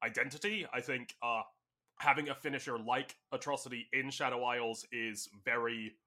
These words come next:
on theme. It's a great, it's a very risky play, uh, and it has great reward,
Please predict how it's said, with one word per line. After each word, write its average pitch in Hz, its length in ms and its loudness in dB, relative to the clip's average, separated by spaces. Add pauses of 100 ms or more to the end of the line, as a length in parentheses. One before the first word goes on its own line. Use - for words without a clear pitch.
(160)
on 120 180 0
theme. 120 540 -2 (1120)
It's 113 320 0 (140)
a 131 140 2
great, 131 460 2 (440)
it's 147 160 -2
a 135 40 0
very 160 260 4
risky 135 440 0
play, 113 480 -2 (480)
uh, 110 380 0 (120)
and 110 300 -2 (480)
it 113 100 0
has 113 180 0
great 117 280 -2
reward, 113 520 0